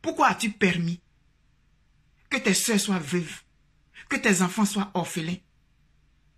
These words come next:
Sans compter ceux qui ont les, les dé-, les dommages psychologiques dont on ne parle pas. Les répercussions psychologiques,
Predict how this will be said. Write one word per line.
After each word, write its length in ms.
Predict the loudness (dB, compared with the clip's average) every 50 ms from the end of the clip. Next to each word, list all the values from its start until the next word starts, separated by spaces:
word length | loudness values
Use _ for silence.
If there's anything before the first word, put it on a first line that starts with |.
| _ _ _ _ _ _ _ _ _ _ _ _ _ _ _ _ _ _ _ _ _
Sans 220 | -4 0 2 2 4
compter 260 | 4 2 2 2 0
ceux 140 | -2 -2 -2
qui 80 | -2
ont 80 | -2 0
les, 200 | 0 -2 -6 -10 -6 -2
les 140 | -2 -2 -2
dé-, 260 | 0 0 2 2 2 4
les 140 | 4 2 4
dommages 480 | 4 4 6 6 6 4 2 0 -4
psychologiques 680 | -6 -6 -6 -4 -2 0 2 2 2 2 0 -2 -4 -6 -14 -20 -4
dont 180 | 0 2 4 6
on 60 | 6
ne 100 | 4 4
parle 340 | 2 -2 -4 -4 -4 -6 -6
pas. 220 | -8 -8 -8 -8 -8 _ _ _ _ _ _ _ _ _ _ _ _ _ _ _ _ -20 -4 0
Les 160 | 2 4 4
répercussions 720 | 4 4 2 2 2 2 0 0 0 -2 -2 -2 -2 -2
psychologiques, 760 | -2 -2 -4 -4 -2 -2 2 2 4 4 2 2 -2 -6 -10